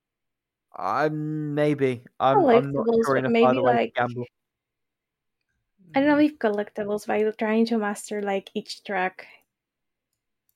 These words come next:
Speaker 2: Maybe.
Speaker 1: Mm.
Speaker 3: Yeah, like, when you're
Speaker 1: Possibly.
Speaker 3: mastering the tracks and stuff. Yeah. I-, is it track-based? Anyway, whatever. I'm gonna go with, uh, uh, I don't know.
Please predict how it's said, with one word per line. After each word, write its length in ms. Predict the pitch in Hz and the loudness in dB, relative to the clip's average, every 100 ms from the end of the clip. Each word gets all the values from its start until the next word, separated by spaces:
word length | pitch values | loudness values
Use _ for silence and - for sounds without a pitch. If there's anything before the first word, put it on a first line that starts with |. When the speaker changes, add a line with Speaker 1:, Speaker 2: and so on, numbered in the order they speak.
| _ _ _ _ _ _ _ _ | _ _ _ _ _ _ _ _
Speaker 2:
Maybe. 300 | 254 208 165 | 0 2 2
Speaker 1:
Mm. 160 | 143 131 - | -2 -6 -14
Speaker 3:
Yeah, 380 | 127 123 120 117 | -6 -2 0 0
like, 180 | 117 | -4
when 160 | 117 117 | -6 -6
you're 80 | 110 | -4
Speaker 1:
Possibly. 140 | 110 110 | -2 -2
Speaker 3:
mastering 320 | - 127 120 | -4 -8 -8
the 80 | 104 | -10
tracks 400 | - 98 101 - | -4 -4 -4 -10
and 80 | |
stuff. 340 | - 117 113 - | -10 -10 -10 -8
Yeah. 160 | 101 - | -8 -8
I-, 120 | 120 | -8
is 140 | 151 | -6
it 100 | 147 | -6
track-based? 680 | - 113 113 - 98 110 143 - | -6 -4 -6 -4 -4 -4 -8 -8
Anyway, 260 | 117 95 | -8 -8
whatever. 300 | 90 87 90 98 | -10 -12 -10 -8
I'm 180 | 147 | -6
gonna 160 | 160 143 | -4 -4
go 180 | 117 107 | -2 -4
with, 200 | 104 - | -6 -6
uh, 320 | 101 98 98 - _ _ _ _ _ _ _ _ _ _ | -4 -2 -4 -10 _ _ _ _ _ _ _ _ _ _
uh, 960 | 185 196 190 185 175 175 170 165 156 143 - - - - - - _ _ _ _ _ _ _ _ _ _ _ _ _ _ _ _ _ _ _ _ _ _ _ _ _ - | 2 6 8 8 8 8 8 8 6 2 -6 -18 -20 -20 -20 -20 _ _ _ _ _ _ _ _ _ _ _ _ _ _ _ _ _ _ _ _ _ _ _ _ _ -20
I 100 | 127 | -20
don't 160 | 110 98 | -18 -16
know. 240 | 98 | -18